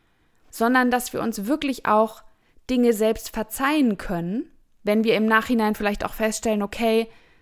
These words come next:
wir haben in der Situation anders gehandelt, als wir gerne gehandelt hätten." Und durch diese Veränderung der Sicht können wir eben auch in stressigen Situationen wenigstens ein bisschen Leichtigkeit finden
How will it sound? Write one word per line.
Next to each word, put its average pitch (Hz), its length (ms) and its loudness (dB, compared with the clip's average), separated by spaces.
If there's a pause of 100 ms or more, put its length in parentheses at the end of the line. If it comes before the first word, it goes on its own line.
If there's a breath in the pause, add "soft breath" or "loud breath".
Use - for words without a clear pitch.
(460 soft breath)
wir 220 200 -4
haben 240 480 4 (340)
in 233 140 0
der 226 100 4
Situation 226 800 0 (140)
anders 240 380 2
gehandelt, 208 460 -2
als 196 240 -4
wir 208 80 0
gerne 190 280 -4
gehandelt 185 440 -6
hätten." - 280 -10 (640)
Und 196 160 -4
durch 214 140 0
diese 233 260 -2
Veränderung 226 580 0
der 190 140 -4
Sicht 190 500 -4 (280)
können 254 260 2
wir 240 120 4
eben 233 240 2
auch 202 280 0
in 294 140 2
stressigen 269 560 -2
Situationen 196 920 -4 (280)
wenigstens 262 600 0
ein 196 180 -4
bisschen 294 360 0
Leichtigkeit 233 800 -2
finden 202 560 -6